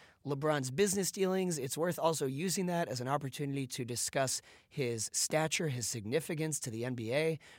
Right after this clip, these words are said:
We've heard some players praise him, say he's such a role model, but some people outside of the N B A think that it's too much, that athletes maybe shouldn't get this political. And a good person to talk about it with us is a recurring guest and friend, Alex Rachlin.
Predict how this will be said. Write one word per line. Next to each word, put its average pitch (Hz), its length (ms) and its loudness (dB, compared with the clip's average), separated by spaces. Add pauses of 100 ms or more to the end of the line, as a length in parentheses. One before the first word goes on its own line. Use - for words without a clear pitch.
We've 92 140 -8
heard 120 180 -2
some 120 200 -2
players 110 480 -4 (300)
praise 160 300 2
him, 156 160 0
say 113 180 -2
he's 101 160 -4
such 135 200 -2
a 113 60 -4
role 143 160 2
model, 160 400 0 (320)
but - 260 4
some 165 240 2
people 160 360 0
outside 151 480 4
of 151 80 0
the 156 120 0
N 151 100 0
B 147 120 0
A 170 160 0
think 165 380 -2
that 147 120 0
it's 131 200 0
too 202 140 0
much, - 340 -6
that 113 240 -4
athletes 117 480 -4
maybe 117 260 -2
shouldn't 226 360 0
get 123 180 -4
this 107 160 -6
political. 107 520 -4 (520)
And 156 80 0
a 156 40 0
good 254 160 0
person 262 280 2
to 240 60 -2
talk 180 220 4
about 143 140 2
it 131 80 -2
with 127 140 0
us 180 200 0
is 127 220 -2
a 127 160 2
recurring 202 420 -2
guest 143 380 0
and 147 180 -2
friend, 143 360 -2 (120)
Alex 151 340 2
Rachlin. 156 460 -2